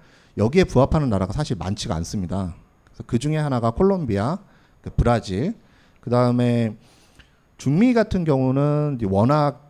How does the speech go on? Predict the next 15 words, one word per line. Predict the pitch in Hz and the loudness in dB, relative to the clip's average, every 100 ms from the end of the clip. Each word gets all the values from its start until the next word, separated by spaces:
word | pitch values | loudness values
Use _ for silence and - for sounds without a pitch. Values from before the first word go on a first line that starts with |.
| _ - | _ -4
남미만 | 98 120 180 170 156 139 120 107 101 | 0 2 2 0 0 0 0 0 0
해도 | 104 101 | -2 -4
굉장히 | 104 101 104 98 | -4 -4 -4 -4
방대하기 | - 110 135 117 | -4 0 0 0
때문에 | - 92 101 151 | -6 -4 -2 -2
이제 | 95 95 | -2 -6
중미는 | - 110 123 117 110 104 110 113 | -4 0 0 0 -2 -2 -4 -4
좀 | 98 | 0
배제를 | 104 98 107 95 | 0 2 0 -2
하고요. | 143 104 117 98 - - - - - - - _ - | -4 0 0 -2 -6 -18 -20 -20 -20 -20 -20 _ -12
그래서 | 98 98 | -6 -6
이제 | 87 90 85 _ _ _ _ | -4 -6 -8 _ _ _ _
남미라고 | - 101 120 151 147 117 110 | -4 0 2 4 2 2 0
했을 | 104 | -2
때 | 95 - 151 165 156 | -8 -2 -2 -2 -6